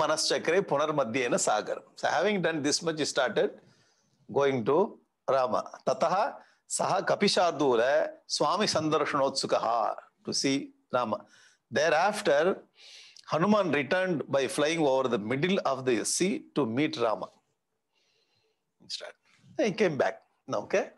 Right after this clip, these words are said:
Satabhyam Pujita Puja Kapi, <laughs> Kapibhishta Prasadita Drashta Devi iti Vikrantaha Samkshepena Nivedayat. Oh, first, because, uh, Rama is there in Kishkinda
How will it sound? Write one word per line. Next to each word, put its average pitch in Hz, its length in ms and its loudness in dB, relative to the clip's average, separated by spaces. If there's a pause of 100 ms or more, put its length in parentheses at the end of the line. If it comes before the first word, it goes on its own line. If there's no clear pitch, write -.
(480)
Satabhyam 190 600 0
Pujita 165 460 2
Puja 139 320 0
Kapi, 156 220 -2
<laughs> - 380 -2
Kapibhishta 170 560 0
Prasadita 131 760 0 (760)
Drashta 160 480 0
Devi 175 320 2
iti 143 220 0
Vikrantaha 147 520 0
Samkshepena 165 840 0
Nivedayat. 135 580 0 (160)
Oh, 175 280 2
first, - 300 -2 (840)
because, 165 300 0
uh, 151 140 0 (160)
Rama 160 300 0
is 170 180 0
there 175 200 2
in 170 140 0
Kishkinda 151 500 0